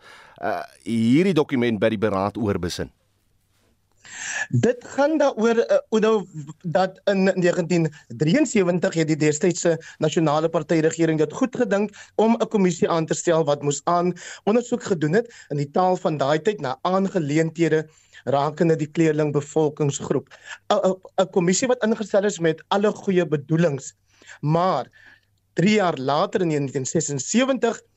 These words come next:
Speaker 2: toe die verslag in die parlement ter tafel gelê word, toe word dit behandel soos wat gebeur vandag nog met kommissieverslae.
Speaker 1: Hmm.
Speaker 2: Daar word deur geblaai en dit word daar iewers in 'n leer of liewer in 'n kas, ehm, eh, neergesit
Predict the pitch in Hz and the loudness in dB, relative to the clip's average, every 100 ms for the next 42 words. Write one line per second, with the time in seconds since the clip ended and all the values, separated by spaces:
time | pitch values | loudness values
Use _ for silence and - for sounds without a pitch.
0 | _ - _ 185 165 165 151 156 - 190 | _ -20 _ -2 2 0 0 -4 0 0
1 | 180 165 151 143 135 127 156 208 - - | 0 -2 -2 -2 -2 0 0 0 -2 -2
2 | 202 190 175 175 160 139 135 139 143 - | 0 0 0 -2 0 0 2 0 -2 -8
3 | - - - 254 202 202 202 208 208 - | -20 -18 -2 0 2 2 2 0 -2 -8
4 | - 120 156 160 220 247 240 240 202 220 | -6 -2 0 2 2 2 0 0 0 -2
5 | - - 160 208 - 185 147 120 165 - | -2 -4 0 0 0 -4 -4 -2 -4 -2
6 | 180 147 - - - - 143 165 165 _ | -2 -2 -4 -20 -20 -4 0 0 -2 _
7 | 165 147 147 170 147 156 - 151 123 85 | -2 0 0 -2 -2 -4 -2 -2 -2 -4
8 | 65 - - - 147 160 143 156 180 - | -8 -16 -8 -2 0 0 0 0 -2 -4
9 | - 151 180 254 349 - _ 160 151 147 | -4 0 2 0 -2 -12 _ -2 0 0
10 | 151 151 143 160 156 160 - 147 139 135 | 0 0 0 0 0 0 -2 -2 0 0
11 | 135 147 151 131 147 151 147 139 - 175 | 2 0 -2 -4 0 2 0 -2 -2 -4
12 | 143 - - - - - 143 139 139 131 | -4 -8 -12 -18 -6 0 0 0 -4 -2
13 | 143 139 131 147 151 196 196 180 208 208 | 2 2 0 0 0 0 -2 0 0 0